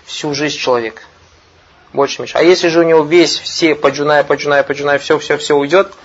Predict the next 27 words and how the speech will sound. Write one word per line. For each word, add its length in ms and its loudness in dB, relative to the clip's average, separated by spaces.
тогда 260 0
у 60 4
него 220 -2
иман 240 -2
кончается. 580 -6
Понятно? 400 -2
Валь 220 6
иману 300 4
мутафадиль. 640 2
Кама 380 4
амалю 300 2
ля 240 4
абди 240 -2
таатун. 640 2
Кулляма 560 4
амиля 340 4
абдун 280 0
таатан 380 4
задаль 420 2
иман. 260 0
То 80 -6
есть 140 -2
каждый 400 2
раз, 200 4
когда 580 2
раб 380 2
делает, 600 2